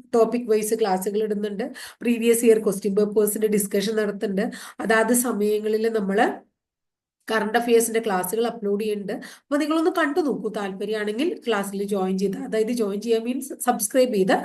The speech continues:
നിങ്ങൾ ക്ലാസ് കണ്ടു നോക്കൂ ട്ടോ. ഇനി ഫയർ ആൻഡ് റെസ്ക്യൂ ഫോഴ്സിൽ തന്നെ ഡ്രൈവർ പോസ്റ്റിനുള്ള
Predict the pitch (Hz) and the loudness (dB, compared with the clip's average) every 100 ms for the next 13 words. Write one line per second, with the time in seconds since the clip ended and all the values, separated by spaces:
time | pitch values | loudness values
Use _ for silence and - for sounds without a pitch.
0 | - 220 190 196 190 - - 175 185 190 | -4 -6 0 2 0 -4 -6 -4 -2 -2
1 | 180 175 180 175 196 285 - - - - | 0 0 -2 -2 2 2 0 -10 -14 -10
2 | - 370 370 359 508 - - 294 285 311 | 4 6 8 6 2 -6 2 4 6 6
3 | 339 330 285 277 311 302 302 247 277 269 | 6 4 2 2 0 2 2 2 2 2
4 | 208 190 226 359 - 262 269 302 349 403 | 2 0 0 0 0 4 4 4 2 0
5 | 320 233 240 247 226 185 220 359 | 2 0 0 -4 -2 -2 -2 -4